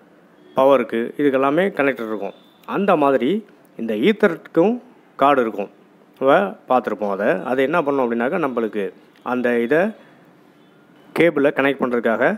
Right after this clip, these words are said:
ஒரு, ஒரு slot இருக்கும். அது, அது ethernet port அப்படின்னு சொல்கிறோம். இந்த படத்தில் பார்த்தீங்கன்னா தெரியும் உங்களுக்கு, ethernet port அப்படின்னு இருக்கு.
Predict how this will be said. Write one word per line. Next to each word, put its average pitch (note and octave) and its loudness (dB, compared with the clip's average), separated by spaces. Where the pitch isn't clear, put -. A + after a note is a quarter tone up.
ஒரு, C#3+ 6
ஒரு C3 4
slot B2+ 0
இருக்கும். G#2+ -2
அது, D3 4
அது E3 6
ethernet D3+ 2
port C3+ -8
அப்படின்னு A2 -8
சொல்கிறோம். F#2+ -8
இந்த C3+ 0
படத்தில் D#3+ -4
பார்த்தீங்கன்னா C3+ 0
தெரியும் B2 4
உங்களுக்கு, A2+ 4
ethernet D#3 2
port C3 -2
அப்படின்னு G#2+ -4
இருக்கு. A#2+ 2